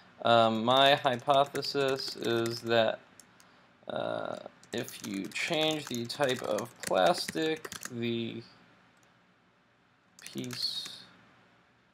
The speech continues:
will stretch differently because it's made of different material." Sure. All right, that's just a sample. Let's see what it looks like. So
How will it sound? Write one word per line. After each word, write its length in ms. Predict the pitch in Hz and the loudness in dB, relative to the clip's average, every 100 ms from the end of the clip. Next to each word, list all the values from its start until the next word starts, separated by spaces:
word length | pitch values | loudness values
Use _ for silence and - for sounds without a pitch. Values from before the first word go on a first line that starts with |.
| - - | -16 -8
will 200 | 104 - | -6 -6
stretch 1000 | - - - - - 131 127 - - - - | -8 -8 -10 -12 -6 -4 -4 -6 -14 -12 -6
differently 1040 | 123 - 123 120 120 131 120 120 120 120 117 - - - - - | -6 -4 -4 -4 -6 -8 -6 -6 -6 -8 -12 -16 -20 -20 -20 -20
because 1120 | - - - 127 113 113 113 113 - - - - - - - | -18 -18 -8 -4 -2 -2 -4 -4 -8 -10 -12 -16 -20 -20 -14
it's 260 | - - - | -12 -12 -10
made 260 | - - | -8 -6
of 140 | - - - - | -8 -10 -14 -16
different 580 | - - - - - - - - - - - | -16 -16 -14 -12 -12 -12 -14 -16 -16 -16 -16
material." 560 | - - - - - | -14 -12 -10 -8 -8
Sure. 300 | - - 135 - - - - | -8 -2 0 0 -2 -14 -4
All 80 | - | 2
right, 60 | 135 | 4
that's 140 | 208 | 4
just 160 | 190 - | 2 -2
a 60 | |
sample. 500 | 131 123 117 117 117 - - - | 0 2 2 2 0 -2 -10 -8
Let's 180 | 131 - | -6 -4
see 120 | - | 0
what 120 | 123 | 2
it 180 | 113 - | 0 -2
looks 280 | - - - | -8 -8 -8
like. 180 | - - - - - - _ _ _ _ _ _ 117 _ _ _ _ _ _ _ _ _ _ _ _ _ _ _ _ _ - - | -10 -10 -16 -20 -20 -20 _ _ _ _ _ _ -20 _ _ _ _ _ _ _ _ _ _ _ _ _ _ _ _ _ -18 -6
So 360 | - 156 139 | 6 8 8